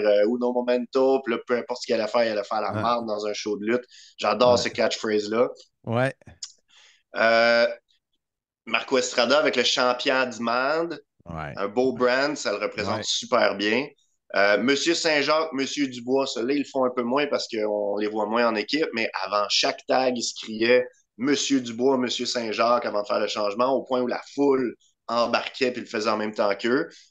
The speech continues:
Speaker 1: Fait que ça, c'était le, tu sais, on sentait qu'il y avait de quoi qu'ils voulaient monter. Il, ça a jamais été vraiment proprement exploité, mais Monsieur Saint-Jacques, Monsieur Dubois, ça s'adaptait aussi quand il y avait un partenaire. Euh,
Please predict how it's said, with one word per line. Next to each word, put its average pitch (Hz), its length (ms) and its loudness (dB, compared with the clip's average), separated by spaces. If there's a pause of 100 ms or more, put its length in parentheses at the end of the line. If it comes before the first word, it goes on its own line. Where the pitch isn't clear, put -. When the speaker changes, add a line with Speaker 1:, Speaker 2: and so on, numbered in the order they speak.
Speaker 1:
Fait - 100 2
que - 60 -6
ça, 147 140 4
c'était 123 260 0
le, 107 120 -2 (220)
tu 131 140 4
sais, 120 140 -10 (180)
on 104 140 -2
sentait 113 360 -2
qu'il 110 120 0
y - 20 4
avait 98 120 0
de - 160 -12
quoi 117 180 -6
qu'ils 107 160 -8
voulaient 107 180 4
monter. 107 500 2
Il, 113 380 -4
ça 104 220 0
a 104 80 4
jamais 117 240 0
été 123 120 -2
vraiment 113 400 -2 (120)
proprement 113 420 0
exploité, 113 640 -2 (380)
mais 127 520 4 (440)
Monsieur 131 340 2
Saint-Jacques, 123 480 2
Monsieur 117 220 -4
Dubois, 113 260 0
ça 110 120 -4
s'adaptait 107 420 0
aussi 120 320 -2
quand 120 100 -6
il 107 80 -2
y - 20 0
avait 104 120 -2
un 107 80 -2
partenaire. 107 760 0
Euh, 90 280 0